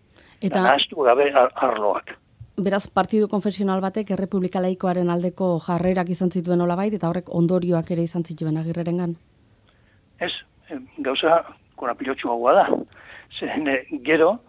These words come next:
Speaker 2: ba, eh, eh, lehenengo aldiz, eta mila bederatzen da eta hogeita hamaikan, ba, Eusko Alderdi Jeltzaleak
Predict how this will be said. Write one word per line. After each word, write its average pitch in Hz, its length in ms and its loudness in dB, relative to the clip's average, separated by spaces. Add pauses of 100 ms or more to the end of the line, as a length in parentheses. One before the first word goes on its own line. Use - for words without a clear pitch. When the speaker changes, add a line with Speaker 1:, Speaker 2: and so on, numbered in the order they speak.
(320)
Speaker 2:
ba, 147 480 2
eh, 120 500 -2 (160)
eh, 110 400 -8 (340)
lehenengo 139 640 0
aldiz, 135 420 -6 (440)
eta 135 160 -10
mila 131 300 -2
bederatzen 123 480 -2
da 113 120 -2
eta 113 320 0
hogeita 123 280 -4
hamaikan, 143 540 0 (420)
ba, 123 340 -6 (100)
Eusko 135 200 -6
Alderdi 139 340 -2
Jeltzaleak 147 560 -2